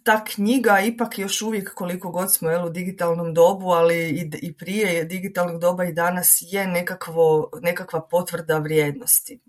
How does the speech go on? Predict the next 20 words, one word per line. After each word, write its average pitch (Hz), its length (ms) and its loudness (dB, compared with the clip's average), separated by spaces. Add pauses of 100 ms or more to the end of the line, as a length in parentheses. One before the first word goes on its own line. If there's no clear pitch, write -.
(240)
nekome. 165 680 -8
Mislim, 165 340 -2
ne 170 140 0
mora 165 220 2
biti, 165 240 -8
naravno, 165 400 0
i 151 180 0
danas 156 560 0
mnogi 156 360 -4
mogu 156 260 -2
izdati 175 360 -4
knjige 165 340 -8
i, 156 80 0 (200)
i, 147 200 -4
i 151 100 -8
sami 151 320 2
izdati 147 300 -4
su - 120 0
uvijek 160 180 -10
postojali, 202 540 -2